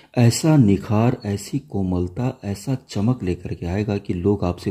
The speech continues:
पूछते रह जाएंगे कि चेहरे पर कौन सी क्रीम लगाते हो, लेकिन आप कोई क्रीम नहीं लगाएंगे। यहाँ पर कोई क्रीम की बात मैं नहीं करूँगा, क्योंकि जब तक आप अपने स्किन को पोषण नहीं देंगे, न्यूट्रिशन नहीं देंगे,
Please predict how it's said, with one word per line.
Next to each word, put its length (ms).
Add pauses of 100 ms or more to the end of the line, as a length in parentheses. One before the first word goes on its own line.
(120)
पूछते 340
रह 160
जाएंगे 440 (760)
कि 80
चेहरे 340
पर 180
कौन 260
सी 180
क्रीम 280
लगाते 380
हो, 260 (140)
लेकिन 240
आप 180
कोई 160 (140)
क्रीम 200
नहीं 200
लगाएंगे। 500 (640)
यहाँ 200
पर 160
कोई 220
क्रीम 360
की 180
बात 280
मैं 120
नहीं 180
करूँगा, 380
क्योंकि 380 (160)
जब 200 (140)
तक 340
आप 300
अपने 320
स्किन 340
को 160
पोषण 420
नहीं 240
देंगे, 320
न्यूट्रिशन 540
नहीं 220
देंगे, 380